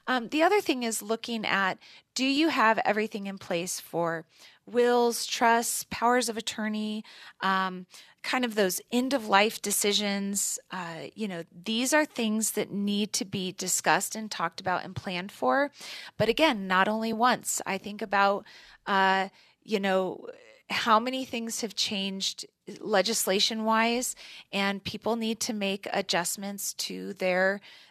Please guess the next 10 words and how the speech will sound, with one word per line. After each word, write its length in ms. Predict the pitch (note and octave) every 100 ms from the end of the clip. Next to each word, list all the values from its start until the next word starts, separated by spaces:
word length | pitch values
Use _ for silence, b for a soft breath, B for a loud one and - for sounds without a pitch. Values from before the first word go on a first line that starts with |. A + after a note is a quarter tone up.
| _
their 160 | G#3 G#3
trusts. 560 | - C4 D#4 - - -
And 180 | G#3 A3+
this 140 | -
is 100 | D#4+
something 460 | D4 B3+ C#4 C4 A#3
that, 300 | G#3+ G#3 - B B
again, 320 | - D#4 A3+
we're 160 | G#3 B3+
not, 560 | B3+ A3 G#3+ G#3+ -